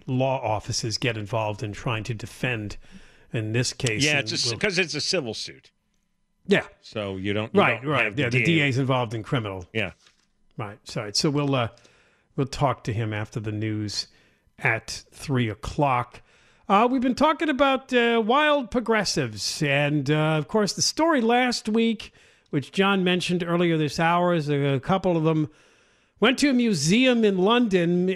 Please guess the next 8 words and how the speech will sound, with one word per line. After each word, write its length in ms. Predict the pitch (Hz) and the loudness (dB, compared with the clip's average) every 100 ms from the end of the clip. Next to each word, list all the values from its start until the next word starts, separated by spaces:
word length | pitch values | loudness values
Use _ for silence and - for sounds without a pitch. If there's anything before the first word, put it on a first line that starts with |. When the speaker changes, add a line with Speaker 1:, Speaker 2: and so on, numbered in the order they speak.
| 185 | 0
Speaker 1:
and 380 | 175 185 190 | 2 2 2
they 220 | 175 180 175 | 2 0 0
threw 280 | - 185 | 0 0
soup 500 | 165 - - 233 131 - - _ _ _ _ _ | 2 0 2 2 0 -6 -20 _ _ _ _ _
on 240 | 147 127 | -6 -2
a 260 | 127 120 117 | -2 -2 -2
painting, 480 | 117 185 165 107 85 _ _ _ _ _ _ _ | 2 2 0 -6 -10 _ _ _ _ _ _ _
um, 640 | 131 110 107 107 107 107 | -8 -8 -8 -10 -10 -10